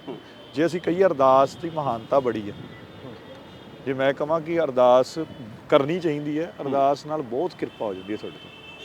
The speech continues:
Speaker 1: ਹੂੰ।
Speaker 2: ਜਦ ਤੱਕ ਤੁਸੀਂ ਅਰਦਾਸ ਨਹੀਂ ਕਰਦੇ ਨਾ ਜੀ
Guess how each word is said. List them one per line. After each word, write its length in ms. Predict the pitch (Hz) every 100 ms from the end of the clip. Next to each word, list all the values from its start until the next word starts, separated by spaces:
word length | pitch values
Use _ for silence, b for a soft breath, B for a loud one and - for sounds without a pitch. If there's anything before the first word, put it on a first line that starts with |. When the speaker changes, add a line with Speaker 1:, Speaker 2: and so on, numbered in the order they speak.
| - - -
Speaker 1:
ਹੂੰ। 80 | - - - - - -
Speaker 2:
ਜਦ 220 | 135 139
ਤੱਕ 120 | 175
ਤੁਸੀਂ 240 | 170 160 180
ਅਰਦਾਸ 420 | 131 127 127 -
ਨਹੀਂ 100 | 170
ਕਰਦੇ 280 | 156 107 110
ਨਾ 120 | 120
ਜੀ 120 | 131